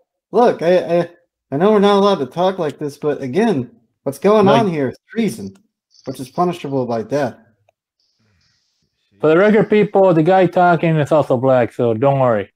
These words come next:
Speaker 3: don't worry.
Speaker 2: <laughs>
Speaker 3: I'm the only, I'm the odd one out.
Speaker 2: <laughs>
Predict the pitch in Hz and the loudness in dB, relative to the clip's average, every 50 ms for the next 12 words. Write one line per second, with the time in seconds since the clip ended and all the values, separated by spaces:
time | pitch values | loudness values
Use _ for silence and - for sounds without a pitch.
0 | _ - 127 123 120 113 110 107 - - 175 165 156 - 160 160 165 139 143 139 | _ -14 -12 -10 -8 -6 -8 -8 -8 -8 -8 -6 -6 -4 -4 -4 -2 -2 0 2
1 | 143 147 151 151 151 151 151 - 147 143 143 147 147 143 151 151 139 143 135 135 | 2 2 4 2 2 0 -2 -2 -2 0 0 2 2 2 0 0 0 0 -2 0
2 | 131 123 120 117 - - | 0 0 0 -2 -4 -6